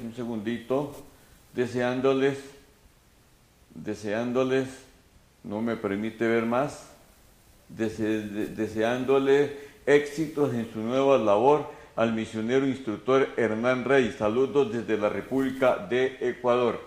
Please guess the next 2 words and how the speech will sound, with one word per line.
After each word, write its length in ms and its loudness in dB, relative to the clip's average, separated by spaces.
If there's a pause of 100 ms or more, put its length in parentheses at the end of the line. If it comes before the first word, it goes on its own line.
(2250)
Tiene 200 -2
amigos 360 -2